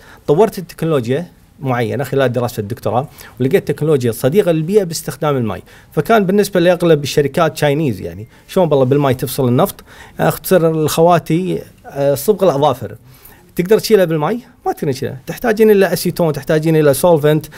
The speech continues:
بحيث إني أنا أقدر أشيلها، لكن بالماء ما يصير. لكن اليوم إحنا خلينا الماء يتمثل كأنه أسيتون.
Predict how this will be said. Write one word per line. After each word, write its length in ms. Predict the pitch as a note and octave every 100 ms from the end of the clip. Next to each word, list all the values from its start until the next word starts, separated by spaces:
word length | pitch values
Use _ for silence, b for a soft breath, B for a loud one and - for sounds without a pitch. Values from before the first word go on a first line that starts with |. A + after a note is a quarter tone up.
| B -
بحيث 180 | D3 F3
إني 360 | E3 D#3+ D3
أنا 120 | E3 D3+
أقدر 220 | D3+ C3
أشيلها، 280 | B2+ B2 B2
لكن 200 | D#3+ F#3
بالماء 300 | G3+ A#3+ G#3+
ما 80 |
يصير. 280 | D3 - F#2+ B B B -
لكن 260 | D3 D#3 F#3+
اليوم 220 | A3 A3
إحنا 180 | F3+ F#3+
خلينا 420 | F#3 G#3 B3 B3
الماء 360 | G#3+ E3 G3 G#3 _ b b b _
يتمثل 560 | C3+ - G3+ B3+ C4 B3+
كأنه 380 | - G#3+ B3+ G#3
أسيتون. 420 | G3+ F#3 C3